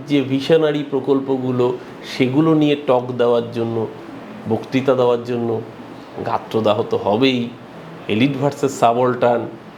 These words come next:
ছত্রে ছত্রে প্রকাশ পেয়ে যাচ্ছে যে। আমার তো এসএফআই এর ওই কমরেডদের কাছে প্রশ্ন, কাল কি করলেন? ছটা কুচো মাও মাকু,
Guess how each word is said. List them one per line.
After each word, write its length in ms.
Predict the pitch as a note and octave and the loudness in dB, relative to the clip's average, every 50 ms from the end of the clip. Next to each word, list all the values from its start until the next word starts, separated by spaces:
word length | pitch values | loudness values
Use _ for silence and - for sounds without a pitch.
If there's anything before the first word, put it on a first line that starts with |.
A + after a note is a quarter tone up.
| - - - | -18 -16 -14
ছত্রে 380 | - - - A#2 - - - C#3+ | -4 -2 -2 -2 -2 -2 -4 -4
ছত্রে 320 | C3+ - C3+ C3 - - B2+ | 0 0 -2 -2 0 -4 -4
প্রকাশ 340 | A2+ A#2+ A2+ G#2 B2+ C#3 C#3 - - | -2 -2 -2 2 2 0 0 0 -4
পেয়ে 180 | - D#3 D3+ D3 | 0 0 2 2
যাচ্ছে 360 | C#3 D3 C#3+ C#3+ - - C3+ | 2 0 -2 -2 -4 -6 -6
যে। 140 | C3 C3+ B2+ - - - - - - - - - - - - - - - - - - - - - - - - - - - - - - | -6 -6 -12 -12 -12 -16 -16 -16 -18 -18 -18 -18 -18 -18 -20 -20 -20 -18 -18 -20 -20 -20 -20 -20 -18 -16 -16 -16 -16 -16 -16 -6 0
আমার 200 | - - D4+ - - | 2 2 2 2 2
তো 40 | D4 | 2
এসএফআই 480 | B3+ F#3 E3+ - - A3 G#3 - B3 B3 | 4 4 2 2 0 -2 0 2 0 0
এর 100 | B3 A#3+ | 0 0
ওই 100 | A#3+ A#3+ | 0 -2
কমরেডদের 640 | A#3 A#3 - D3 D3 D3+ D3 C#3+ C3+ B2 A#2 A#2 A2 - | -2 0 0 0 0 2 0 -4 -6 -6 -8 -10 -10 -6
কাছে 240 | - G2+ - - - - | -8 -8 -8 -8 -12 -10
প্রশ্ন, 260 | - - - - - - - - - - - - - - - - - - - G#3+ G#3+ G#3+ - - - - - - - - - - - - - - - - - - - - | -10 -12 -12 -12 -14 -14 -14 -14 -16 -18 -18 -18 -18 -18 -18 -18 -18 -18 -16 -16 -16 -16 -18 -18 -18 -16 -16 -16 -16 -16 -18 -18 -18 -18 -18 -18 -18 -18 -18 -18 -2 0
কাল 140 | D3+ E3 F#3 F#3 | 2 2 2 2
কি 100 | A3 A#3 | -2 -2
করলেন? 360 | A3 A#3 B3+ B3 B3 D4 F4+ G4 G4 - - - - - - - - - - - - - - - - - - - - - - - - - - - - - - | 0 2 2 2 4 2 2 0 0 -4 -10 -14 -16 -18 -18 -18 -18 -18 -18 -18 -20 -20 -18 -18 -18 -16 -16 -16 -16 -16 -16 -16 -16 -16 -16 -16 -16 -12 -10
ছটা 420 | - - - - B3 B3 - A3+ A3+ A3+ A3+ - - | -8 -2 2 2 2 4 4 2 2 2 -2 -6 -2
কুচো 280 | A3+ A3+ A3+ - C4+ B3+ A#3+ | -2 -2 0 2 4 4 4
মাও 240 | A3+ G3 F3+ F3 D#3+ | 4 4 4 4 2
মাকু, 320 | C#3 B2+ G#2+ - - - | 0 -2 -4 -6 -10 -18